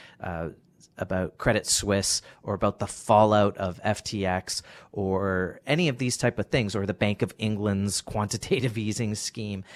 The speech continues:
assuming that none of this has any, any effect on the market for another couple months, and this eerie quietness in the market just persists for another two, three months, okay,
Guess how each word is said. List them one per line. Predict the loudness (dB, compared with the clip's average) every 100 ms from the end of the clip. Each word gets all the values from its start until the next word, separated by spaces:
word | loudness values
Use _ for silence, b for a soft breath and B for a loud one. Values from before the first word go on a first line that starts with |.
| B B B
assuming | -6 0 0 2 0
that | 2
none | 4 4
of | 4
this | 2 2
has | 0 0
any, | 0 0 0 0 -4 -6 -8
any | -2 -2 -2 -6 -12 _ _ _ -20 _ -8
effect | -6 2 2 4
on | 2
the | 2
market | 4 2 2 -2 -2
for | -2
another | 0 2 0
couple | 0 -2 0
months, | 0 2 2 0 -4 -6 B B B _ -2
and | 0 0 0
this | -2 -4
eerie | -2 0 0
quietness | -2 0 4 4 2 -4 -2
in | -2
the |
market | -2 -2 -2 -2
just | -2 -4
persists | -8 -6 -2 0 -2 -6
for | -6 -4
another | -2 -2
two, | -4 -6
three | -6 -4
months, | -4 -4 -6 -10 B B B B
okay, | 0 4 4 2